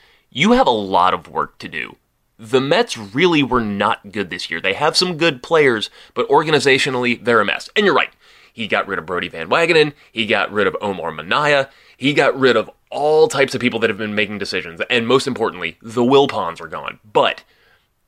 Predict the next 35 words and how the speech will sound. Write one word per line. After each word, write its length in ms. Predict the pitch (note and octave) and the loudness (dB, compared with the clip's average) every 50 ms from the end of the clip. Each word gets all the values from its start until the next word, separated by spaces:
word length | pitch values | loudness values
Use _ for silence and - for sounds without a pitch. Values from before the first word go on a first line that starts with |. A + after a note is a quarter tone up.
| _ _ | _ _
it's 220 | D3 D3 - - | -4 -2 -2 -2
not 360 | B2+ A#2 A#2+ B2+ C#3+ D#3 - D3 | -2 0 0 0 0 -2 -2 0
gonna 320 | D3 D3 C#3 B2+ A#2+ A2+ - - | 2 2 4 4 4 4 4 2
undo 400 | B2 B2 B2 A#2+ A#2 A#2+ A#2+ A2+ | 2 2 2 2 4 2 2 2
the 120 | A#2 G#2+ | 0 -6
fact 320 | - - A#2 G#2+ G#2 - | -4 -2 -2 -2 -2 -4
that 100 | A2 G2+ | -10 -4
they 180 | - G#2 G2+ G2+ | -2 0 0 0
have 220 | F2+ G#2 G2+ F#2 | 0 -2 -2 -2
a 60 | G2+ F#2+ | -2 -6
pretty 380 | - - - C3 C3+ C3+ C3 | -6 -10 -8 -6 -4 -4 -2
substandard 760 | B2 - - - A#2 A2+ A2 - - A#2 A2 G#2+ G2+ G#2 G2 | -2 -2 0 0 -2 -2 -4 -6 -4 -4 -6 -4 -6 -8 -8
farm 220 | - G2+ G2 F#2+ F#2+ | -6 -6 -4 -4 -4
system 340 | - G#2+ G2 - F#2+ F#2+ F2+ | -6 -8 -8 -8 -10 -6 -4
right 160 | F2 D#2 D#2 | -4 -4 -4
now, 300 | F#2 F2 E2 D#2+ F2+ - _ _ - _ _ _ | -4 -2 -2 -2 -4 -6 _ _ -20 _ _ _
partially 560 | - - D3 D3 - - C#3 B2+ A#2+ A2+ A2+ A2+ | 0 0 2 2 2 0 0 0 2 0 0 -2
ba-, 360 | - G2+ G2+ A#2 A#2+ A#2+ A#2+ | -4 -12 -4 0 0 0 0
based 280 | F2+ - A2+ A2+ - A#2+ | 0 0 -2 0 0 -4
on 80 | A2 | -6
the 80 | G#2+ G2 | -6 -4
fact 220 | - A2+ G#2+ G2+ | -2 -2 -2 -2
that 100 | - F2 | -4 -4
Brodie 220 | E2+ A2 A2 A2 G2+ | 0 0 0 0 0
Van 220 | G#2 G2+ G2+ G2+ | 0 -2 0 0
Wagenen 360 | G2+ G#2 G#2 G2+ G#2 F#2+ F#2+ | 0 0 0 0 -4 -8 -8
traded 400 | - - A2 G#2 G2+ G2 F#2+ - _ _ _ _ | -6 -4 -2 -2 0 -2 -4 -4 _ _ _ _
Justin 360 | A2+ A#2 A2 - - G#2+ G#2 | -2 -2 -2 -2 -4 -12 -6
Dunn, 300 | F#2+ G#2+ G2+ G2 F#2+ F#2+ - _ _ A2 | -2 0 0 0 -2 -4 -10 _ _ -8
Jared 340 | - A#2 G#2 G2+ G2 F#2+ - | -4 -2 0 0 -2 -4 -2
Kelenic, 380 | - A2 G2+ G2 F#2 F2+ - | -4 -4 -2 0 -2 -4 -4
Simeon 340 | - - B2+ A#2 A2 G#2 G2+ | -2 -4 -4 -2 -2 -4 -4
Woods, 220 | G2+ G#2 G2+ F#2 F2 - _ | -4 -6 -6 -6 -10 -18 _
Woods 300 | - G#2+ A2 G#2+ F#2+ G2 | -10 -8 -8 -6 -4 -6
Richardson, 420 | G#2+ G2 - G#2 - - F2+ | -8 -8 -8 -12 -12 -12 -12